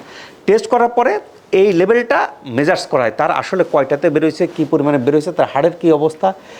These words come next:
দিয়ে এইটাকে কারেকশন করা হয়। কেন সময় লাগে?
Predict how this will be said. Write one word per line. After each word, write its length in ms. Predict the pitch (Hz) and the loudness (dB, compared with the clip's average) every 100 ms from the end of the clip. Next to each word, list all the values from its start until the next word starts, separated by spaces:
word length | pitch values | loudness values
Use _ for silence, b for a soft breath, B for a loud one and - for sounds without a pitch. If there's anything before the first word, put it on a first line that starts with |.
| B | B
দিয়ে 160 | 165 214 | 0 2
এইটাকে 400 | 233 294 294 294 | 2 2 2 0
কারেকশন 360 | 294 220 - 185 | 0 -2 -2 -2
করা 180 | 147 101 | -2 -2
হয়। 160 | 95 87 - - - - - - - 214 | -6 -14 -20 -20 -20 -20 -20 -20 -6 0
কেন 220 | 247 277 | 0 0
সময় 300 | - 226 208 | 0 0 2
লাগে? 320 | 151 104 | 0 -2